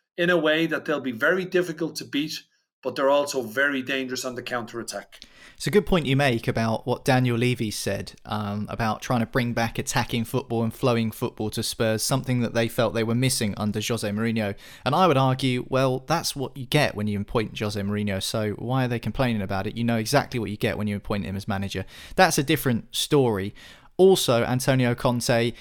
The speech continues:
Speaker 2: is a manager who, as Leon says, enjoys spending a bit of cash, Marley. Do you think that will be a sticking point with Daniel Levy? Because, as we know, the market is gonna be slightly different this season due to the effects of coronavirus and, of course, the Euros as well. So,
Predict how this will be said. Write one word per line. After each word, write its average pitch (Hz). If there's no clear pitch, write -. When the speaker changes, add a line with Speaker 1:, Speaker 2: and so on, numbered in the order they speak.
Speaker 2:
is 135
a 143
manager 143
who, 135
as 139
Leon 139
says, 110
enjoys 127
spending 131
a 120
bit 127
of -
cash, -
Marley. 110
Do 131
you -
think 196
that 196
will 180
be 185
a 170
sticking 170
point 123
with 120
Daniel 113
Levy? 113
Because, 117
as 143
we 139
know, 123
the 110
market 131
is -
gonna 120
be 120
slightly 123
different 127
this 113
season 110
due 113
to 107
the 110
effects -
of 107
coronavirus 117
and, 107
of 107
course, 117
the 113
Euros 120
as 117
well. 120
So, 110